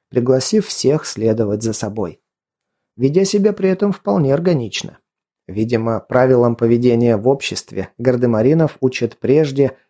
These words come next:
чем качественному управлению аэростатами. Сам же я, пропустив следующих за капитаном Алисию и Марию,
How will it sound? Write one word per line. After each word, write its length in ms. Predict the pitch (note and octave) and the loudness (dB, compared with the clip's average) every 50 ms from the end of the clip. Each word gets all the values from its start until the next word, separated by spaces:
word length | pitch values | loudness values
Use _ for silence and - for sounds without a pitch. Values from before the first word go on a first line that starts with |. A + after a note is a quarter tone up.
| _ _ | _ _
чем 260 | - C3+ B2 A2+ G#2+ | -2 0 0 0 -2
качественному 840 | - A2+ A#2 - - A#2+ - - - B2 A#2+ A#2+ A#2 A#2 A#2 A#2 - | -2 -2 -2 -2 -2 -4 -6 -6 -6 -4 -2 -2 -2 -2 -2 -2 0
управлению 840 | - A#2+ A#2 - A2 G2+ G#2 G2+ G#2 G#2 G#2 G2+ G#2 G#2 G2+ - - A2 | 0 -2 0 0 0 0 0 0 0 0 0 0 -2 -2 -4 -4 -6 -8
аэростатами. 840 | A2 G#2 G#2+ G2+ E2+ - - - A#2 G2 - - D#2 D#2 C2+ - _ _ _ _ _ _ _ _ _ _ _ _ _ _ _ _ _ _ - - | -10 -8 -8 -8 -8 -10 -6 -6 -6 -6 -6 -10 -16 -18 -18 -20 _ _ _ _ _ _ _ _ _ _ _ _ _ _ _ _ _ _ -6 -2
Сам 280 | - C3 B2 B2+ C3 | 0 2 2 2 2
же 120 | B2+ C#3+ D#3 | 2 2 2
я, 140 | E3 D#3+ | 2 2
пропустив 560 | D#3 D#3+ D#3 D#3 D#3+ D#3 - - - D#3 D3+ - | 2 0 0 0 0 -2 -2 0 0 -2 0 0
следующих 640 | - C3+ C#3 C#3+ D3 D3 C#3+ C3 - - D3 C#3 | 0 0 2 2 2 2 0 0 0 2 2 2
за 120 | C3 C3+ | 2 2
капитаном 600 | C3 - B2 B2 B2 - C3 B2 B2+ C3 C3 B2 - | 0 0 -2 -2 -2 0 0 0 2 0 0 0 0
Алисию 540 | B2 B2 A#2+ B2 B2 - - C3 B2+ B2+ - | 0 2 2 2 2 0 0 0 0 2 2
и 100 | C3 C3 | 2 0
Марию, 560 | B2 B2 B2 B2 B2 B2 B2 B2+ A#2+ B2 | 2 2 4 4 4 4 4 4 2 0